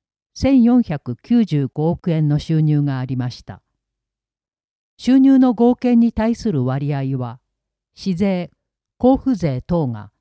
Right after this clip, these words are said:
四十九点九パーセント、使用料、手数料等が十二点七パーセント、国、道支出金が三十一点六パーセント、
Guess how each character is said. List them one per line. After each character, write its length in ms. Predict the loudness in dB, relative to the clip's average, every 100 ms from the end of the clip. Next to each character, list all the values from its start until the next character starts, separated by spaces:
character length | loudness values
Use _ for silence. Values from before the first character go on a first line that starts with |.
| _
四 220 | 2 4
十 220 | 4 2 0
九 240 | -2 -4
点 280 | -4 -8 -8
九 240 | -4 -4
パ 160 | -2 -4
ー 40 |
セ 160 | -6 -6
ン 100 | -6
ト、 280 | -8 -18 -18 _ _ _ _ _ _ _
使 160 | -8 0
用 220 | 2 2
料、 380 | 0 -4 -6 -10 -16 _ _ _
手 120 | -4
数 240 | -2 -2 0
料 240 | 0 -4
等 280 | -4 -4 -4
が 220 | -6 -14 _ _ -2
十 180 | 4 6
二 160 | 4
点 260 | 2 -2 -2
七 240 | -2 -4
パ 180 | -4 -6
ー 40 |
セ 160 | -6 -6
ン 100 | -8
ト、 280 | -10 -18 -18 _ _ _ _ _ _ _ _
国、 380 | 0 2 2 -4 _ _
道 280 | 0 0 -2
支 200 | -6 -8
出 220 | -6 -8
金 300 | -2 -2 0
が 220 | -4 -8 _ _ _
三 260 | 0 2
十 240 | 2 0 -2
一 240 | -6 -10
点 240 | -8 -6
六 260 | -4 -6 -6
パ 180 | -4 -4
ー 40 |
セ 160 | -4 -4
ン 80 | -6
ト、 260 | -8 -18